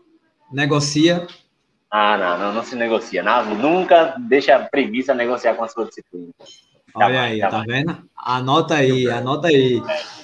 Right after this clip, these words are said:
Speaker 1: É, só colocando aqui, ó, última. Jeff tá incrível. Só o fato dele informar sempre nas redes sociais para ajudar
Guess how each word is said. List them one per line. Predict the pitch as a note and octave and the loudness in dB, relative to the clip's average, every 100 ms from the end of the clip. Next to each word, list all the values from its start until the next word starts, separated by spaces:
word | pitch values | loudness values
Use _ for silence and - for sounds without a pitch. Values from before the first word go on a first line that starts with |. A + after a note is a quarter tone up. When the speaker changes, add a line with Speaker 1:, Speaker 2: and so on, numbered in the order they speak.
| - | -10
Speaker 1:
É, | C3 C3+ C3+ | 0 4 4
só | C3+ E3+ | 4 0
colocando | E3+ E3+ D3+ D#3+ | 2 2 2 0
aqui, | D3 D3 E3 | 0 2 2
ó, | D3 | 4
última. | C#3 D#3 D3 F3 F3 E3+ - | 4 4 2 0 0 -4 -10
Jeff | C3 C3+ E3 F3 | -6 -2 0 0
tá | |
incrível. | E3+ D3 C#3+ D3+ C3 | -4 -2 0 2 0
Só | A#2+ D#3 | -2 -4
o | D#3 | -4
fato | - D#3 D3 | -4 -6 -2
dele | D3+ D#3 | -4 -4
informar | D3+ D3 C3+ C3 | -4 -2 -2 -4
sempre | - D3 | -6 -8
nas | D#3 C#3+ | -6 -6
redes | C#3 C#3 | -6 -6
sociais | C#3 C3+ C3 B2 - | -8 -6 -4 -4 -8
para | C3 C3 | -6 -4
ajudar | B2 A2+ A#2 B2+ C#3 | -4 -2 0 0 -2